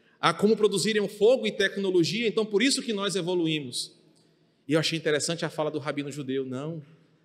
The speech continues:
a Torá diz que no princípio Deus criou os céus e terras." Os homens estão se apegando a fábulas, versículo quatro, se recusam a ouvir a verdade, e o conselho de Paulo pra Timóteo é: "Timóteo,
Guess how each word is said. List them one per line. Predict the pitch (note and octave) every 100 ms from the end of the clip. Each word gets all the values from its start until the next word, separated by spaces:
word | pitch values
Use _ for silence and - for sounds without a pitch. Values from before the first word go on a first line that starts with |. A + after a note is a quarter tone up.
| -
a |
Torá | C3 C#3 C3+ C#3
diz | E3 C#3 C#3 C3+
que | C#3+
no | C3+
princípio | C3+ A#2 - D3 D3+
Deus | C3 B2+ D3 -
criou | C3 A#2+ A2
os | B2
céus | - A#2 G#2+
e |
terras." | G2 _ _ - - - _ _ _ _ _ _ _ _ _ _ _
Os | - A#2+
homens | D#3 D3
estão | C#3 D#3+
se | D#3
apegando | D#3+ D#3 C3 D3+
a |
fábulas, | C#3 - D3+ D#3+ C3 A2+ -
versículo | B2+ B2 D#3 C#3+ C#3
quatro, | - C3 D3+ C#3 B2+ _ -
se | - F3+
recusam | D#3 E3+ - A3+ B3 G#3+
a |
ouvir | G3 F3 F#3
a | F#3+
verdade, | E3 D3 C#3+ E3 F3+ D3+ B2+ - -
e | F#3+
o |
conselho | G3+ G3+ F3+ A3 A3+
de | F3+
Paulo | G3+ G#3+ G#3 A3
pra | G3
Timóteo | G3 G#3 F#3 G3 G3 G3+
é: |
"Timóteo, | E3+ G3 F#3 B3 A#3+ F3